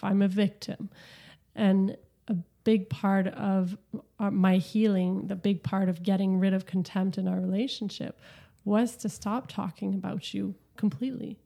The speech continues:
Not, not say things that were a lie, but just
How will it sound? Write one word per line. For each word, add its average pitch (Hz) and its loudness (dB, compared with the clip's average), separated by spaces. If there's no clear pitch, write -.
Not, 226 0
not 240 4
say 220 4
things 208 4
that 190 4
were 190 6
a 185 6
lie, 208 2
but 185 2
just 190 0